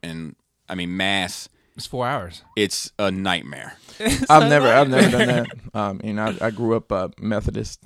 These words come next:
Speaker 1: Mm-hmm.
Speaker 3: which is like Baptist light cousin.
Speaker 1: Mm-hmm.
Speaker 2: I grew up
Speaker 3: It's
Speaker 2: in black churches, which was great.
Speaker 1: Really?
Speaker 2: Yeah.
Speaker 1: I didn't
Speaker 2: Weird,
Speaker 1: know
Speaker 2: right?
Speaker 1: that.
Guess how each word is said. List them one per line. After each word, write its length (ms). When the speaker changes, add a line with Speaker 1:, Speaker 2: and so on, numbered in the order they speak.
Speaker 1:
Mm-hmm. 300
Speaker 3:
which 180
is 120
like 200
Baptist 520
light 300
cousin. 500
Speaker 1:
Mm-hmm. 260
Speaker 2:
I 120
grew 140
up 80
Speaker 3:
It's 100
Speaker 2:
in 60
black 160
churches, 500
which 160
was 100
great. 420
Speaker 1:
Really? 260
Speaker 2:
Yeah. 160
Speaker 1:
I 60
didn't 180
Speaker 2:
Weird, 120
Speaker 1:
know 60
Speaker 2:
right? 140
Speaker 1:
that. 80